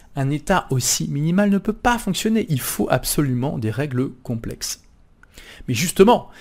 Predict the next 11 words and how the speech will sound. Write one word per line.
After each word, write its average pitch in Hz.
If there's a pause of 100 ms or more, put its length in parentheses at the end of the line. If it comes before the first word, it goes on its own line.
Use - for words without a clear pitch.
(160)
l'approche 143
des 147
cités 139
privées 123
libres, 226
c'est -
de 143
contrer 185
l'hypercomplexité 151
du 120
monde 139